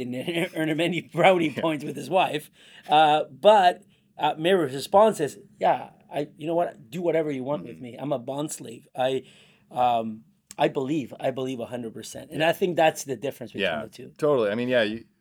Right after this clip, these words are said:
Speaker 2: like, if someone's looking at their Bible, verse eighteen, "How will I know this?"
Speaker 1: Yeah.
Speaker 2: It's like, "Well, you know it 'cause an angel of
Speaker 1: Yeah.
Speaker 2: God said
Speaker 1: <laughs> I,
Speaker 2: it to
Speaker 1: I
Speaker 2: you."
Speaker 1: just told
Speaker 2: <laughs>
Speaker 1: you.
Speaker 2: Yeah. Versus her question is slightly different, but really importantly different.
Speaker 1: Yeah.
Speaker 2: "How will this that
Speaker 1: Yeah.
Speaker 2: you have said to me
Speaker 1: Yeah.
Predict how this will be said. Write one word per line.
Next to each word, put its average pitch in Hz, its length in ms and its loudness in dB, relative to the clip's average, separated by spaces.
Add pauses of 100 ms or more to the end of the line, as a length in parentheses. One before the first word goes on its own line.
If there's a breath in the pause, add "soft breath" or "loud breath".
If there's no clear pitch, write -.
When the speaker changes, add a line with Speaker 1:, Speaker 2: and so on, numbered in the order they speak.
Speaker 2:
like, 117 200 -2
if 110 100 -6
someone's 139 280 0
looking 117 300 0
at 98 80 -2
their 98 80 -2
Bible, 87 340 -4
verse 110 260 -4
eighteen, 92 400 -8 (220 soft breath)
"How 123 200 0
will 113 200 2
I 87 140 -4
know 92 380 -2
this?" 76 380 -6
Speaker 1:
Yeah. 127 200 -6 (560)
Speaker 2:
It's 104 140 -8
like, 110 120 -2
"Well, 110 80 -2
you 104 140 -4
know 147 180 4
it 127 100 0
'cause 90 200 -6
an 85 100 -10
angel 95 320 -6
of 82 100 -10
Speaker 1:
Yeah. 110 40 -16
Speaker 2:
God 120 320 0
said 120 220 0
Speaker 1:
<laughs> - 20 0
I, 165 40 4
Speaker 2:
it 131 100 -2
to 196 40 -4
Speaker 1:
I 214 40 -2
Speaker 2:
you." 185 60 -4
Speaker 1:
just 208 200 -4
told 233 220 6
Speaker 2:
<laughs> 143 100 2
Speaker 1:
you. 190 80 6
Speaker 2:
Yeah. 175 400 6 (540)
Versus 127 600 0 (160)
her 202 160 4
question 127 400 0
is 101 140 -4
slightly 139 500 -2
different, 98 460 -2
but 107 200 -4
really 123 220 2
importantly 104 540 -2
different. 82 340 -8
Speaker 1:
Yeah. - 40 -14 (300)
Speaker 2:
"How 117 180 2
will 104 320 0
this 90 800 -2
that 90 160 -6
Speaker 1:
Yeah. 92 40 -8
Speaker 2:
you 98 100 -4
have 80 100 -4
said 165 260 0
to 101 60 -10
me 87 100 -8
Speaker 1:
Yeah. 82 120 -12